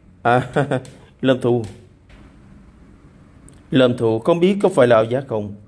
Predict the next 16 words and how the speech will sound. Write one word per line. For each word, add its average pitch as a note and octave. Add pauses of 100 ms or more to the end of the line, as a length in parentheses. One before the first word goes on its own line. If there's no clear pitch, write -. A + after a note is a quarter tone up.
(300)
Mình D3
hình D#3+
như F3+
sắp F3+
đột A#2
phá C#3
rồi. G2 (680)
Linh D#3+
khí F#3
trong B2
linh A#2
khư A2
vốn D3+
là A#2+
không, A#2 (440)
là B2+